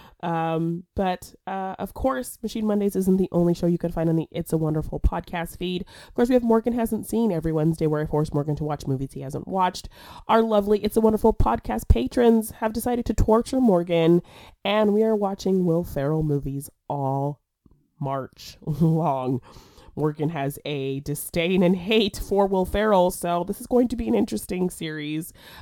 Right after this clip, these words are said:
I think I'm easing him into it pretty well, though. We are talking to Will Ferrell animated film, so he doesn't actually have to see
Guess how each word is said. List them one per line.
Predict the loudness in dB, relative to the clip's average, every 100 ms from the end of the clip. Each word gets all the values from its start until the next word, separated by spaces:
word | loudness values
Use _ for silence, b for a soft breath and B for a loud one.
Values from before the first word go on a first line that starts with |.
| B
I | -4 -4
think | -4 -4
I'm | -4 -2
easing | -2 0 0 -2 -6
him | -2 -2 0
into | 0 0 -2
it | -2 0
pretty | 0 2
well, | 0 -2 -2
though. | -2 -2
We | -4 -6
are | -6
talking | -8 -8 -6 -6 -6 -8 _ _ _ _
to | -4 0 2 0 -8 _
Will | -8 -4 -4
Ferrell | -6 -6 -6 -6 0
animated | 4 6 4 2 -2
film, | -2 -4
so | 0 0
he | 2
doesn't | 0 -2 -2
actually | -4 -4 -4
have | -4
to | -6
see | -6 -4 -4